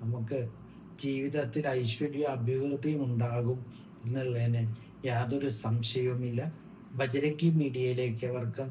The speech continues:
സ്വാഗതം. ഇന്നിവിടെ ഈ വഴിപാടിനെ പറ്റി പറഞ്ഞ കാര്യങ്ങൾ പ്രത്യേകം നമ്മൾ ഒരു ജ്യോത്സ്യൻ്റെ സഹായത്തോടു കൂടി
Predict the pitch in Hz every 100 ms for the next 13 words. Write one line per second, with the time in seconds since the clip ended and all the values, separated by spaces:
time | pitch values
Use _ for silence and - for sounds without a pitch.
0 | 120 127 117 110 110 110 110 - - -
1 | - 143 165 160 160 160 160 143 143 143
2 | 139 143 156 151 147 143 123 135 131 131
3 | 127 120 110 113 113 120 113 - - -
4 | - 123 147 147 139 156 147 131 131 139
5 | 131 120 127 127 117 139 139 139 - 127
6 | 113 131 135 123 135 139 135 131 123 113